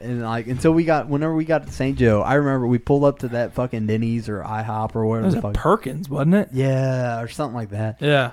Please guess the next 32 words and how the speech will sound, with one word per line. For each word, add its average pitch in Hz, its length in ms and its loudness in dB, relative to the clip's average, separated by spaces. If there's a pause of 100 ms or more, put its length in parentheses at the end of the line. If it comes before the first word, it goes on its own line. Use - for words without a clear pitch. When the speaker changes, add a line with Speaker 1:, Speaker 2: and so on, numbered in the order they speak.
(120)
Speaker 1:
We 131 160 0
fucking 139 320 2
grabbed 127 340 4
that 143 140 6
whole 143 180 8
group. 117 400 4 (100)
We 127 160 4
all 135 200 6
loaded 139 240 6
up 131 140 4
my 120 160 -2
goddamn 117 640 0
mom 113 300 0
mobile 104 420 -2
because 107 340 -6
I 110 80 -6
was 117 140 -4
driving 110 360 -4
around 104 440 -6
at 101 120 -10
that - 80 -18
time, 98 300 -10 (520)
and 120 220 -6
I 113 120 -2
was 131 160 0
sober, 107 320 -2
by 104 160 -4
the 101 80 -6
way. 98 260 -6
Everybody 101 380 -8
knows 98 220 -6
that. 95 260 -8